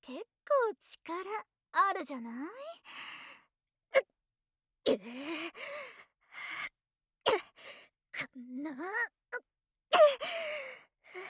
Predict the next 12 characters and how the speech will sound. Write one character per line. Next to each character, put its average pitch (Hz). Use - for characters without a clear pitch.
あ 247
た 339
し -
と -
力 -
比 466
べ 320
で 262
対 302
抗 453
で 440
き -